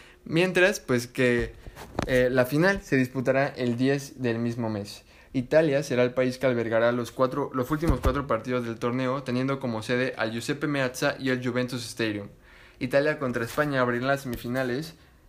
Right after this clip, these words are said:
el seis de octubre, como se mencionó, mientras que la otra llave se enfrentarán Bélgica en contra de Francia. Muy buenos partidos los que,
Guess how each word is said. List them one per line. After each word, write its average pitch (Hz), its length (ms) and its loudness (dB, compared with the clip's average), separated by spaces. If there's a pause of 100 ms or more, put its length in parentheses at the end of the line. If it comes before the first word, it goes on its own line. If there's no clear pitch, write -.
(120)
el 120 260 0
seis 143 240 0
de 151 60 0
octubre, 147 520 0 (140)
como 113 340 -4
se 113 80 -10
mencionó, 117 480 -6 (240)
mientras 175 340 0
que 165 120 0
la 156 100 4
otra 151 220 -2
llave 139 260 2
se 139 100 -8
enfrentarán 120 540 -2
Bélgica 135 640 -2
en 120 160 -6
contra 123 340 0
de 107 140 2
Francia. 110 560 -6 (560)
Muy 160 260 2
buenos 165 260 2
partidos 135 380 0
los 120 160 -2
que, 113 560 -2